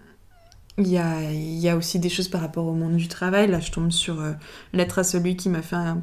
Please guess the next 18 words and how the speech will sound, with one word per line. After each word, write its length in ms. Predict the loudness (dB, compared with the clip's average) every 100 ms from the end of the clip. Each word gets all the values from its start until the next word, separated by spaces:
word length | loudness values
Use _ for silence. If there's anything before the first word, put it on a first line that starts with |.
| -4
cadeau 220 | -2 2 2
empoisonné. 600 | 4 2 4 4 4 2 -14 -20 -20 -18 -6
Ben, 320 | -2 0 0
c'est, 440 | -4 -4 0 2
euh, 640 | 2 0 -2 -2 -4 -6 -4
c'est, 440 | -2 0 4 4
euh, 140 | 6 6
une 140 | 6
lettre 320 | 6 4 2
à, 240 | 4 4 6
euh, 480 | 4 2 2 4 4
ton 160 | 4
patron 380 | 4 2 2 0
qui 120 | 2
t'offre 240 | 2 0 0
un 60 |
café. 560 | 0 0 2 2 2 -2
Ben, 600 | -2 2 4 4 4 2